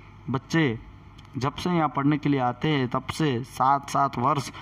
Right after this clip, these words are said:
या आठ आठ वर्ष का, छः वर्ष का ऐसे कोर्स करके यहाँ से परिपूर्ण होके, यहाँ से एकदम परफेक्ट तैयार होके, फिर वो अपने जीवन के अंदर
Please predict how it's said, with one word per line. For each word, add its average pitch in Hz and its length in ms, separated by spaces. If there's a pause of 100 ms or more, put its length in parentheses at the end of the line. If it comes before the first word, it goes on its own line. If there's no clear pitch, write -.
(260)
या 135 60
आठ 139 280
आठ 143 160
वर्ष 135 300
का, 143 220
छः 147 300
वर्ष 151 260
का 131 300
ऐसे 135 260
कोर्स 151 380
करके 156 440 (500)
यहाँ 135 260
से 180 320 (320)
परिपूर्ण 156 440
होके, 151 440 (420)
यहाँ 127 220
से 170 360 (540)
एकदम 147 320
परफेक्ट - 540
तैयार 143 440
होके, 147 380 (560)
फिर 147 140
वो 143 300 (600)
अपने 139 280
जीवन 127 420
के 175 140
अंदर 135 360